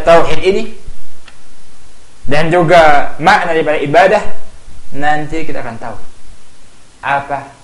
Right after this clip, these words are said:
kaitan antara ibadah dengan tauhid. Nah,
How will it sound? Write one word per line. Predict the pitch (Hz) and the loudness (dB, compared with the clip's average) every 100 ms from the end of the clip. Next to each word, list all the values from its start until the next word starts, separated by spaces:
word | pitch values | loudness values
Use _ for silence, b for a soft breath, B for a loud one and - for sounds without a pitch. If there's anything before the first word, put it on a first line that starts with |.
| - | -10
kaitan | 160 139 - 123 - - - - - - - - | -6 -4 -6 -10 0 2 4 2 -2 -2 -2 -2
antara | - 131 123 123 123 120 | 2 2 2 0 -6 -6
ibadah | 123 127 131 123 135 - - - - - - | -6 0 4 4 2 0 0 0 0 0 -2
dengan | 131 120 110 | 0 2 2
tauhid. | - 110 101 117 - - - - - - - - | -2 -6 -6 -6 -6 -6 -8 -4 2 4 4 0
Nah, | 135 | 2